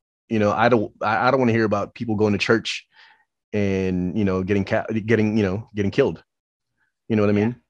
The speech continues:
Speaker 1: Like, I, I think that's bullshit. So, you know,
Speaker 2: Yeah.
Speaker 1: now,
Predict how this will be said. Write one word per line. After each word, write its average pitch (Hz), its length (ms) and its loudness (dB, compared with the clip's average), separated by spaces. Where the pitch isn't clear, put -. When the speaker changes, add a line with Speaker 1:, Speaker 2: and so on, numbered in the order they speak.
Speaker 1:
Like, 101 260 -4
I, 117 120 0
I 113 100 -6
think 113 140 0
that's 101 120 -2
bullshit. 101 400 -6
So, 90 300 -6
you 113 80 0
know, - 100 0
Speaker 2:
Yeah. 170 200 -2
Speaker 1:
now, 160 220 6